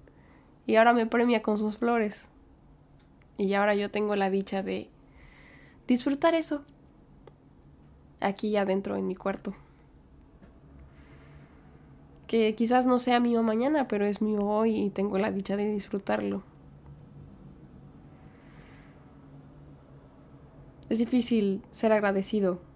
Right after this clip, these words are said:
con las pequeñas cosas que nos pasan todos los días. Incluso, incluso se nos tacha de cursis o, o de,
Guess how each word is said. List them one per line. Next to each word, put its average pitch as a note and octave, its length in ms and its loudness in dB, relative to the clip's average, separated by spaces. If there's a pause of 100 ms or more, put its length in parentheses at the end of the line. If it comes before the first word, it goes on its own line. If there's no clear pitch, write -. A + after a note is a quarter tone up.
(360)
con A3 120 0
las G#3+ 120 2
pequeñas A3 380 -2
cosas G#3+ 260 -4
que - 100 -2
nos G3 180 0
pasan G3+ 320 -2
todos G3 220 -2
los F#3+ 200 -8
días. G3 420 -6 (1200)
Incluso, C#4 440 0
incluso C#4 300 2
se C4+ 120 2
nos G#3 140 0
tacha A3+ 240 -2
de G3 120 -2
cursis G#3 600 -4
o, F#3 240 -10
o F#3+ 220 -8
de, F#3 260 -6